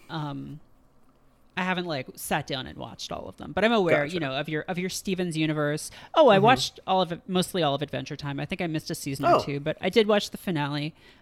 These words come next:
Speaker 1: Um, and it was very <laughs> emotional.
Speaker 2: Yeah.
Speaker 1: Uh, and then, um,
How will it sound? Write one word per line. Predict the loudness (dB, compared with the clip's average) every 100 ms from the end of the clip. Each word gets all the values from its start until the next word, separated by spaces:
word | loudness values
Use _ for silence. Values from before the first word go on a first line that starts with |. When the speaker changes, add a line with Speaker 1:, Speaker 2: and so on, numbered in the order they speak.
| _ -4
Speaker 1:
Um, | -2 -2 -2 -4 -6 -10 _ -16 -6
and | -2
it |
was | -2 0
very | 2 4
<laughs> | 4
emotional. | 2 2 2 2 2 0 -2 -14 -14 2
Speaker 2:
Yeah. | 6 8 8 6
Speaker 1:
Uh, | 2 -2 -6 _ _ _
and | -6 -4
then, | 0 0 0
um, | -2 -2 -2 -4 -6 -10